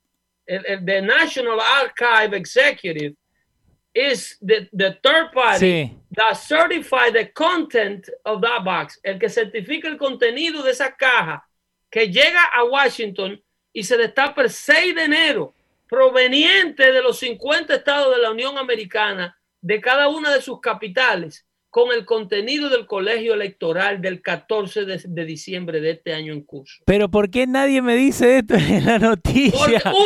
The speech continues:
Speaker 1: una no lo saben,
Speaker 2: <laughs> ¿Por qué?
Speaker 1: otra no te lo quieren decir,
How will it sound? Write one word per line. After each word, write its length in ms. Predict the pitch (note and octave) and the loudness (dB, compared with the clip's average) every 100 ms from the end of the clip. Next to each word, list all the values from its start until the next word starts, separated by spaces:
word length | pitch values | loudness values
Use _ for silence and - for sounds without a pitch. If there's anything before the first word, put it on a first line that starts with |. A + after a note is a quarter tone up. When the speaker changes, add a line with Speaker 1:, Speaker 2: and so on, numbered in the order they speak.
| G4 | 6
Speaker 1:
una 160 | E4+ | 4
no 240 | D4+ E4 F4+ | 4 2 2
lo 120 | F4 | 0
saben, 520 | - E4 D#4 C4 B3+ | 2 4 4 4 2
Speaker 2:
<laughs> 40 | C4 | 2
¿Por 220 | B3+ D#4+ | 2 2
qué? 80 | D4+ | 0
Speaker 1:
otra 100 | D4+ | 0
no 160 | D4 A#3 | 0 -2
te 80 | D#4 | -2
lo 100 | D4+ | -4
quieren 300 | D4+ D#4 D4+ | -2 -2 -2
decir, 560 | D4+ D4+ E4+ D4+ D#4 | -4 -4 -4 -2 -2